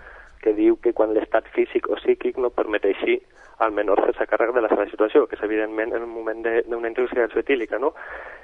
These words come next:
Llavors, nosaltres, eh, sí, avisem a, a tots els pares de qualsevol menor de divuit anys perquè, perquè creiem que, que són menors que, que el seu estat no, no permet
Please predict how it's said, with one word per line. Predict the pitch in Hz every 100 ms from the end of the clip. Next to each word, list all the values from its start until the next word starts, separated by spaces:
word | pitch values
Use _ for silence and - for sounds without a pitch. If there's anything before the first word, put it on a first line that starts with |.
| - 110
Llavors, | 113 110 117 110 - -
nosaltres, | 120 - 120 117 120 127 131 - -
eh, | 117 117 110 107 -
sí, | 104 - -
avisem | 113 117 113
a, | 113 113
a | 117 117
tots | 113 120 123
els | -
pares | 120 123 -
de |
qualsevol | 123 113 120 117
menor | 120 117
de | 117
divuit | 117 117
anys | 120 120 -
perquè, | 127 - 120 113 113 110 113 - _ _ _ - -
perquè | 113 98
creiem | 110 107 101
que, | - 117 113
que | - 117
són | 113
menors | 107 107 110
que, | 113 113 110
que | 117
el |
seu | 113 110
estat | 107 110 113
no, | 113 107 - - _
no | 120
permet | 120 117 110 110 107 _